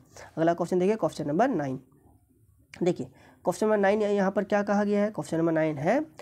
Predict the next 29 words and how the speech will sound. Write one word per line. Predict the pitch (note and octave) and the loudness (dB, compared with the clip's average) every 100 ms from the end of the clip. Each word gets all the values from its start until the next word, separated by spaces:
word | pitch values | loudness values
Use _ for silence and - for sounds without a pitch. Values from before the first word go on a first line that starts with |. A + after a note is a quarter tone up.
| - - - A#3+ | -20 -20 -4 0
"Who | A#3 | 2
won | D3+ E3+ A3+ B3 | 2 4 4 4
the | A3 G#3+ A3 | 0 -2 -2
silver | G#3+ A3 | 0 2
medal, | G#3+ G3+ G#3 G3+ | 2 2 4 2
who | G3 - E3+ D#3+ | 0 -2 2 4
won | F3+ A#3 | 4 2
the | A3 G3 | 0 0
silver | F#3 F3+ F3 | 2 2 2
medal | F3+ F#3 E3 | 0 -2 -2
at | D#3 D3 | -2 2
the | F3+ D4 E4+ - - - _ B3 | 4 4 0 -10 -20 -20 _ -2
टू | B3+ | -2
थाउजेंड | F#3+ E3+ G3 G3+ | 0 0 0 0
सिक्सटीन | F#3+ - D4 C#4 | -4 -2 0 2
Summer | - F3 F#3 G#3+ - - | 2 2 2 0 -4 0
Olympic | D3 D3 C4+ C#4+ - E4 _ _ - | 0 0 -2 -2 -6 -12 _ _ -2
in | F#3+ D4+ F#4 - _ _ _ _ _ - - | 2 2 0 -6 _ _ _ _ _ -20 -2
shot | A3+ G#3 - | -2 -2 -6
put?" | C#3+ - _ - | -8 -8 _ -6
देखिए | A#3 A#3+ | -4 -4
शॉट | - A3 A#3 | -2 -2 -2
पुट | - C4 | -2 -2
आपने | B3 C4 | 0 0
सुना | D4 E4+ | 0 0
है | |
क्या | D4 G#3+ | 2 0
होता | F#3 E3+ | 0 -4
है? | - | -6